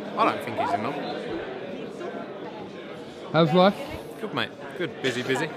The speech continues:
Speaker 1: Flying around the world.
Speaker 2: You got a show in Italy when?
Speaker 1: Tonight.
Speaker 2: Tonight?
Speaker 1: No, sorry. Uh, tomorrow
Speaker 2: Tomorrow
Speaker 1: night,
Speaker 2: night.
Speaker 1: sorry. Forget what night it is, yeah.
Speaker 2: So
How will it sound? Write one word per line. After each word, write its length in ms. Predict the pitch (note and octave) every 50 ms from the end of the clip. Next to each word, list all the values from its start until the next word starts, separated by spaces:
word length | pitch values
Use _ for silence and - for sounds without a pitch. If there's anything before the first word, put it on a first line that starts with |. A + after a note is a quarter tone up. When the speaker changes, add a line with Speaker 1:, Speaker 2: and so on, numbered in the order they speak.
| - - -
Speaker 1:
Flying 240 | C3+ C3 C3 B2
around 160 | B2 B2+ B2 B2
the 60 | B2
world. 220 | B2+ C3+ D#3 E3 - - - - - - - - - - -
Speaker 2:
You 80 | E3+ F#3
got 120 | G#3+ F#3
a 20 |
show 220 | E3 - A3 G3+ F#3+
in 80 | F#3
Italy 360 | G#3 G#3+ - - G3 F#3+ F#3+ F#3
when? 340 | E3+ F#3+ F3 C3 A2 G#2 G2 - - - -
Speaker 1:
Tonight. 280 | - C3 C#3+ D3 C#3+ - - - - - - - -
Speaker 2:
Tonight? 340 | - F#3 F#3+ A3 A#3 F3+ C#3
Speaker 1:
No, 40 | C3
sorry. 260 | - D3 C3+ A#2+ G#2
Uh, 400 | - - - D3 C3+ A#2+ A#2+ A2+
tomorrow 0 |
Speaker 2:
Tomorrow 300 | A2 - F3+ E3+ F3 E3+ D#3+
Speaker 1:
night, 60 | C#3
Speaker 2:
night. 100 | B2+ A2
Speaker 1:
sorry. 880 | G#2 A2 G2+ - - - - - - - - - - - - - - -
Forget 200 | A2+ A2+ A2+ A2
what 120 | A2+ A2+
night 220 | A#2+ B2+ B2 A#2 G#2+
it 100 | G#2+ -
is, 40 |
yeah. 160 | A#2+ A#2 G#2+ -
Speaker 2:
So 80 | - -